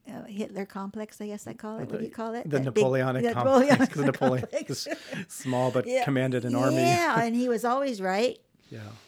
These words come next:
Speaker 1: And he was so mean to my daughters, just abusive.
Speaker 2: Mm-hmm.
Speaker 1: One verbally and, and some hint of sexual of the other. But I didn't know that till later.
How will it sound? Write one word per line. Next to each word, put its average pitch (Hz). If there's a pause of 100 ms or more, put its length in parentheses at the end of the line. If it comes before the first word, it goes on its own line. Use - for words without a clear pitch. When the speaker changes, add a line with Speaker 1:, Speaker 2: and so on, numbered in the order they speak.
(220)
Speaker 1:
And 214
he 220
was 214
so 240
mean 208
to 185
my 170 (120)
daughters, 180 (160)
just - (560)
abusive. 180 (880)
Speaker 2:
Mm-hmm. 113
Speaker 1:
One 196
verbally 185
and, 180
and 190 (500)
some 214
hint 208
of 180
sexual 185
of 190
the 175
other. 180 (460)
But 190
I 190
didn't 190
know 165
that -
till 202
later. 170